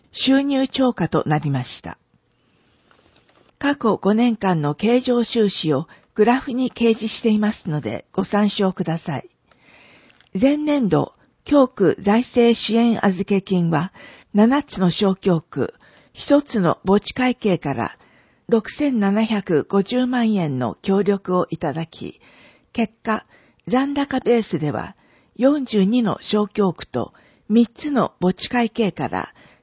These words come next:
九億四千十七万二千円。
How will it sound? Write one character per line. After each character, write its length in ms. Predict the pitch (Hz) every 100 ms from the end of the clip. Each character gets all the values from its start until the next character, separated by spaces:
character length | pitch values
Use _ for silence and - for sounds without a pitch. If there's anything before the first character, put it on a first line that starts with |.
| _
九 260 | - 294
億 380 | 277 220 - 165
四 240 | - 226 247
千 360 | - 233 170
十 260 | - 226 247
七 260 | 226 214
万 320 | 214 185 151 - -
二 120 | 180
千 340 | - 233 226
円。 280 | 202 196 143